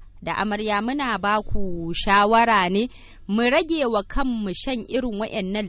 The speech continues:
lemukan na kwalaye da sauransu. Sabida waɗannan lemukan da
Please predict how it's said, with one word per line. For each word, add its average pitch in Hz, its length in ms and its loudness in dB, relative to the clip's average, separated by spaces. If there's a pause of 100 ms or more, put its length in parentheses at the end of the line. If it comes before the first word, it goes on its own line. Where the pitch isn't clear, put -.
(100)
lemukan 185 500 -6 (100)
na 170 400 -2
kwalaye 180 680 0
da 165 120 -6
sauransu. 170 580 -8 (380)
Sabida 330 460 0
waɗannan 240 600 0 (100)
lemukan 330 640 -2
da 185 100 -2